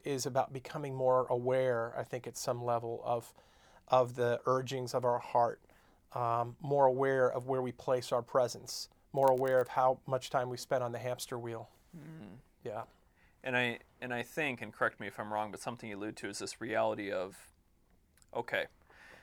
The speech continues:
Speaker 2: it's not about shaming and guilting our ways to make
Speaker 1: Yeah.
Speaker 2: sure, okay, you volunteer each month.
Speaker 1: Yeah.
Speaker 2: It's actually, if you ground yourself in the wholeheartedness,
Speaker 1: Yeah.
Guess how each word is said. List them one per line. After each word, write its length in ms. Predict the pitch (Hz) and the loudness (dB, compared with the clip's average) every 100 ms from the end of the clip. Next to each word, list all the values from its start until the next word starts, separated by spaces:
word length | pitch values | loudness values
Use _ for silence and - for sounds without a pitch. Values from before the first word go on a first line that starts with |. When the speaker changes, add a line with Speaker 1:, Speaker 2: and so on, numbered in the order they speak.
| _ _ - | _ _ -6
Speaker 2:
it's 180 | 127 131 | -4 6
not 220 | 135 147 | 8 8
about 320 | 131 110 - | 8 6 6
shaming 520 | - 131 123 113 104 | -2 0 0 -2 -4
and 180 | 98 104 | -6 -4
guilting 380 | 107 104 - 98 | -4 -4 -6 -4
our 120 | 95 | -4
ways 400 | 85 101 98 - | 0 0 0 -4
to 80 | - | -4
make 80 | 131 | -2
Speaker 1:
Yeah. 40 | 113 | -2
Speaker 2:
sure, 260 | - 107 98 | -2 0 -2
okay, 220 | - 101 | -2 -4
you 140 | 101 | -4
volunteer 640 | 92 98 87 87 - 107 80 | -2 -2 -2 -8 -6 -4 -4
each 280 | 71 - - | -8 -14 -10
month. 280 | 98 92 127 | -6 -6 -2
Speaker 1:
Yeah. 180 | 120 120 | -2 -2
Speaker 2:
It's 240 | 117 120 | -4 -4
actually, 640 | - 117 - - 135 120 107 | 2 2 2 -8 -4 -2 -4
if 180 | 98 - | -6 -10
you 240 | 110 117 98 | -10 -10 -4
ground 380 | 110 101 107 | 0 0 -2
yourself 600 | 98 92 - - 95 - - | -8 -10 -8 -4 -4 -6 -8
in 380 | 127 120 104 98 | -6 -6 -8 -10
the 80 | 104 | -6
wholeheartedness, 1160 | 110 98 - 113 101 95 95 78 - - - 120 | -4 -4 -2 -2 -2 -8 -10 -10 -8 -8 -10 -12
Speaker 1:
Yeah. 300 | 120 120 | -12 -12